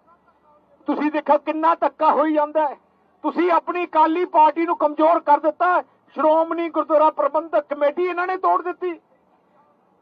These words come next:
ਤਖਤ ਹਜ਼ੂਰ ਸਾਹਿਬ ਤੇ ਜਿਹੜੀ ਆਪਣੀ ਕੌਮ ਦਾ ਤਖਤ ਸਾਹਿਬ ਹੈ, ਉੱਥੇ ਉਹਨਾਂ ਨੇ ਕਬ-, ਕਾਬਜ਼ ਹੋ ਗਏ, ਤਖਤ ਪਟਨਾ ਸਾਹਿਬ ਤੇ ਕਾਬਜ਼ ਹੋ ਗਏ। ਜਦੋਂ ਤੁਹਾਡੇ ਘਰਾਂ ਦੇ ਉੱਤੋਂ ਦੀ ਟੱਪ ਜਾਣਗੇ, ਉਦੋਂ ਜਾਗੋਗੇ।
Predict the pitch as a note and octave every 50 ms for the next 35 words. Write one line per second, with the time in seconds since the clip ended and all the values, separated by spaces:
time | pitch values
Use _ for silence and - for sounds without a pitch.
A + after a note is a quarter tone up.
0 | _ _ _ _ - E4 F4 - - - - A#3+ C4+ C#4+ E4+ F#4 G4 F#4 D4+ -
1 | D#4 F4 F4+ E4+ - F#4 F#4 F4 D4 - - _ _ _ _ _ _ _ _ -
2 | C#4 F4 F4+ E4 E4 - E4 E4 D#4+ - - C#4+ D4 F4+ F#4+ F#4+ F#4+ F4 F#4 F4
3 | D4+ - _ - D4 - _ - F4 F4+ - - - D#4+ F4 E4 D#4 D#4+ D#4+ D#4+
4 | D4 D4+ - - D#4 E4 D4+ D4+ D4+ D4+ D4+ D#4 D4 - C#4 D4 C#4+ - - C#4
5 | D4 C#4+ D4+ D#4 A3+ A3+ C#4 C#4+ C#4+ C#4+ C4+ - _ _ _ _ _ _ _ -
6 | B3+ C4 B3+ _ - C4+ - C4 B3+ - C4+ D4+ D4+ C#4 C4+ C4+ C#4 C#4+ C#4+ C#4
7 | C4 - B3 C4 C4 C4+ C4+ A#3 G#3+ A3+ B3+ B3+ B3+ B3+ _ _ _ _ _ _
8 | _ _ _ _ - A#3 B3+ C4 C4 - A#3 A3+ C4 B3 - - B3+ G3 F3+ F3+
9 | G#3+ C4+ C#4 - C#4 C4+ C#4+ C#4+ C#4 C4+ C4 - C4+ C4 C4 C4+ C4 B3+ B3+ B3+
10 | G#3+ G#3+ C#4+ D4+ C#4+ C#4+ C#4+ C#4 C#4+ D4 D4+ D4+ D4